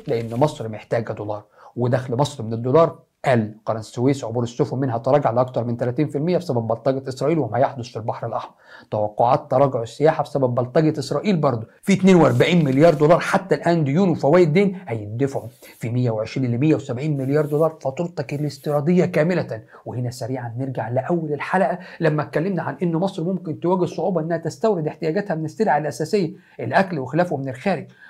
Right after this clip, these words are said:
وده بدأ يتردد في أوساط الاقتصاديين المسؤولين. دي معلومة بتاعتنا. وعايز تعرف دليل على كده؟ هقول لك. سعر العيش السياحي ارتفع في مصر بالربع جنيه واتنين جنيه.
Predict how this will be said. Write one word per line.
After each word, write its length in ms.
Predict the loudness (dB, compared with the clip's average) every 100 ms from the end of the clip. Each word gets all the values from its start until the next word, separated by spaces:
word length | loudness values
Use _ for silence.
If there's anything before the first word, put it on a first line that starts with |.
| -16
وده 220 | -8 -4 -2
بدأ 240 | -2 -2
يتردد 580 | -4 -6 -6 -6 -6 -10
في 120 | -10
أوساط 380 | -12 -10 -10 -8
الاقتصاديين 760 | -12 -14 -14 -14 -14 -18 _ _ _ _ _ _ _ _ _ _
المسؤولين. 480 | -16 -16 -20 -20 -20 -20 _ _ _ _
دي 80 | -14
معلومة 340 | -12 -14 -18
بتاعتنا. 460 | -20 -16 -18 -18 _ _ _ _ _ _ -14 -6
وعايز 340 | -4 -4 -4
تعرف 260 | -2 -2 -2
دليل 260 | -4 -4
على 180 | -4 -4
كده؟ 260 | -2 -2 -2 -8 _ -8
هقول 320 | -6 -6 -10
لك. 200 | -14 -16 -18 -16
سعر 320 | 2 4 4
العيش 280 | 2 -2 -2
السياحي 400 | -4 -2 0 0
ارتفع 380 | 0 -2 -2 -4
في 100 | -4
مصر 280 | -4 -4 -6
بالربع 420 | -8 -4 -4 -4
جنيه 380 | -6 -2 -2 -4 -10 -8
واتنين 400 | -8 -4 -4 -4
جنيه. 340 | -6 -8 -14